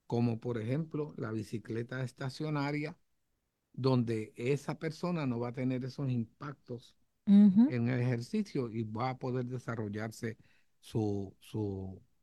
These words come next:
Speaker 1: su ejercicio como tal y que le ayude. Otra de las cosas que se puede recomendar en esta persona que tampoco no son ejercicios de impacto, es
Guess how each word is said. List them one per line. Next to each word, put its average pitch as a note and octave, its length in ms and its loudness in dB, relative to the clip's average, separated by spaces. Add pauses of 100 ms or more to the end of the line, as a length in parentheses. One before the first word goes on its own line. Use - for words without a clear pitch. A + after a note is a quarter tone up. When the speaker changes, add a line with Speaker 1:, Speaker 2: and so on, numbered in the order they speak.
(600)
Speaker 1:
su C3 200 0
ejercicio B2+ 480 -2
como E3 260 -2
tal E3 220 -2
y D3+ 200 -4
que A#2+ 120 -2
le G#2+ 80 -2
ayude. A#2+ 460 -2 (440)
Otra C3 300 0
de C#3+ 80 0
las C#3+ 140 -2
cosas D#3+ 580 -6
que G#2 360 -6
se - 180 -10
puede B2 320 -4
recomendar C3+ 680 -2
en C3 100 0
esta B2+ 220 -6
persona C3 600 -4 (640)
que A2+ 80 0
tampoco A#2 720 -4
no A2+ 160 -4
son A#2+ 280 0
ejercicios A#2+ 520 -4
de B2+ 80 -4
impacto, D3+ 800 -8 (600)
es A#2+ 280 -6